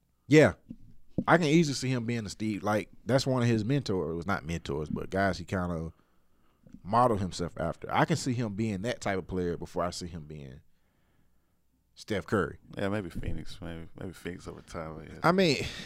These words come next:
Speaker 1: I'll take it. 'Cause it's what people fail to realize, especially Hawks fans, is what they fail to realize is that it's not gonna be a one-year rebuild.
Speaker 2: Yeah.
Speaker 1: Like, we're not going to win a championship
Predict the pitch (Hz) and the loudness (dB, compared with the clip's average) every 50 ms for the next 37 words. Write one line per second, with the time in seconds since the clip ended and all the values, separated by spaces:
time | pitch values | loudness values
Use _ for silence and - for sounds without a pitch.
0 | - - - - - 127 165 202 190 - - 160 127 - 76 73 - - - - | -12 -12 -4 4 8 10 12 12 10 10 8 8 6 6 2 -6 -14 -16 -20 -20
1 | _ _ _ _ _ - - - 127 117 113 135 - 143 139 - - - - - | _ _ _ _ _ 0 4 6 6 8 6 8 8 8 8 8 6 2 -4 -12
2 | - - - 127 151 151 - - 220 208 180 139 - 160 165 147 127 123 143 147 | -18 0 8 10 10 12 12 12 12 12 10 10 12 10 12 12 12 12 12 10
3 | 143 139 131 131 127 120 - - - - - - 101 - - - 151 151 - 135 | 10 8 6 4 4 2 0 -6 -14 -10 -6 -6 -6 2 6 6 8 8 6 6
4 | 120 113 107 139 156 131 120 - 147 156 160 160 151 135 127 113 101 - - 123 | 8 10 10 12 10 10 8 4 4 4 4 2 2 0 -2 -4 -4 0 2 2
5 | 123 - 117 110 - 135 135 131 117 113 127 131 131 127 127 120 110 104 98 110 | 2 4 2 4 6 8 10 10 10 10 10 10 8 8 6 4 0 -2 -4 -4
6 | 104 98 87 - 95 120 131 127 - - 110 117 113 101 90 85 117 117 110 92 | -4 -4 -6 -6 -2 0 0 0 0 -4 -6 -6 -6 -6 -6 -6 -4 -4 -2 -4
7 | 87 85 87 95 101 104 104 98 95 95 92 90 92 104 101 80 76 78 76 78 | -4 -6 -6 -6 -4 -4 -4 -2 -2 -2 -2 0 0 -2 -2 -4 -6 -8 -8 -8
8 | 80 82 - _ - - - 101 107 95 82 - - _ _ _ - 139 151 147 | -10 -12 -14 _ -4 2 4 4 4 2 0 -6 -14 _ _ _ 6 6 8 8
9 | 160 180 185 170 - 120 127 165 175 170 160 147 135 - 135 123 135 147 147 143 | 10 8 8 8 6 6 8 8 10 10 8 6 6 4 4 4 6 6 4 4
10 | 135 - - 147 139 127 123 113 - - - 104 101 90 | 4 2 2 0 0 0 -2 -4 -4 -2 0 0 0 0